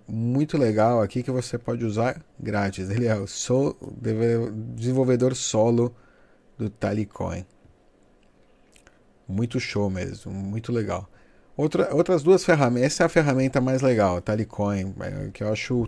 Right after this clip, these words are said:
top aí. Se quiser, já pode hoje mesmo criar um negócio top, é, sem muito esforço, né? Você viu aqui, não, não é muito esforço criar um negócio. Ele ainda tá em inglês, não tem português, tá? Mas logo mais,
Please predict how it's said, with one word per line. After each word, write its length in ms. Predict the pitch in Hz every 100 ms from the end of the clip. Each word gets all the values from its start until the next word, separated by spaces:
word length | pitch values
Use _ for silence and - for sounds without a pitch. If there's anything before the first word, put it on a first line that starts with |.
| -
top 400 | - 110 113 101
aí. 400 | 92 95 117 120
Se 180 | 107 104
quiser, 400 | - 101 104 107
já 120 | 104
pode 420 | 104 110 110 113 110
hoje 320 | 110 131 127
mesmo 360 | 113 117 123
criar 440 | 120 113 107 104 110 - _ _ _ -
um 100 | 110
negócio 580 | 110 101 104 104 - 113
top, 580 | - 104 107 - 113 113 - _ _ - -
é, 440 | 95 101 98 101 -
sem 260 | - - 123
muito 300 | 135 131 -
esforço, 640 | 123 - 104 92 90 -
né? 140 | - - - -
Você 220 | - -
viu 240 | 101 92
aqui, 220 | - - 95
não, 240 | 92 98
não 200 | 95 98
é 80 | 98
muito 200 | 101 98
esforço 560 | - - 95 95 -
criar 300 | 101 104 98
um 40 | 101
negócio. 560 | 107 104 104 120 - 147 147 139 143
Ele 180 | 143 151
ainda 200 | 156 156
tá 140 | 147
em 60 | 165
inglês, 580 | 165 139 147 143 120
não 100 | 107
tem 140 | 101 110
português, 600 | 131 131 151 127 135 123
tá? 140 | 151
Mas 260 | 156 185 - - - - _ -
logo 300 | - 156 131
mais, 480 | 104 95 98 -